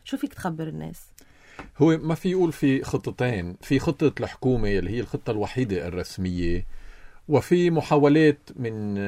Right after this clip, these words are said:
Speaker 2: جهات مختلفة، إن كان من جمعية المصارف أو من
Speaker 1: البنك المركزي.
Speaker 2: آه، لا، أو من، آه،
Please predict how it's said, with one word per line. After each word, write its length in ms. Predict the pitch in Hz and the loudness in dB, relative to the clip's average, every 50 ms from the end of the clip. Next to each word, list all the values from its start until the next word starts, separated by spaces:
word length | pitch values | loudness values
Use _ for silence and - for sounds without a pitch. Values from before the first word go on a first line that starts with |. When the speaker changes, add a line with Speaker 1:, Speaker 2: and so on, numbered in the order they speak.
| 98 98 101 | -4 -4 -6
Speaker 2:
جهات 440 | 101 98 107 95 107 123 123 - - | -6 -6 -4 -2 -2 -2 -4 -4 -6
مختلفة، 760 | 117 107 - - 131 120 113 98 - - - 90 90 90 87 | -8 -8 -4 -2 -2 0 0 -2 -4 -4 -6 -4 -2 -2 -4
إن 220 | 87 - - 95 | -6 -6 -10 -12
كان 280 | 90 - 123 117 113 107 | -6 -4 -4 -4 -2 -4
من 360 | 104 101 98 95 95 95 - | -4 -4 -2 -2 -4 -4 -6
جمعية 360 | 98 101 92 87 98 110 110 - 95 | -6 -6 -6 -6 -4 -4 -4 -4 -4
المصارف 720 | 98 107 - - 127 123 127 131 131 139 135 - - - | -4 -4 -4 -2 -2 -2 0 0 0 -2 -2 -2 -6 -14
أو 220 | - - 110 107 | -8 -2 -2 -2
من 320 | 104 101 98 98 98 98 95 | 0 -2 -4 -2 -2 -2 -2
Speaker 1:
البنك 460 | 95 92 92 92 - - 185 185 - | -2 -2 -4 -2 -2 -2 -4 -4 -6
المركزي. 420 | 180 170 156 156 - - 156 165 - | -6 -6 -6 -8 -8 -8 -8 -6 -4
Speaker 2:
آه، 440 | 110 101 98 98 - 101 98 101 - | -4 -2 -2 -2 -2 -4 -4 -6 -2
لا، 340 | 131 143 160 180 - - - | 2 2 2 2 0 -4 -2
أو 160 | 127 117 110 | 0 0 0
من، 320 | 107 110 110 107 107 104 | 0 -2 -6 -6 -4 -4
آه، 400 | 104 101 98 98 98 95 95 92 | -4 -2 -2 -4 -4 -4 -4 -6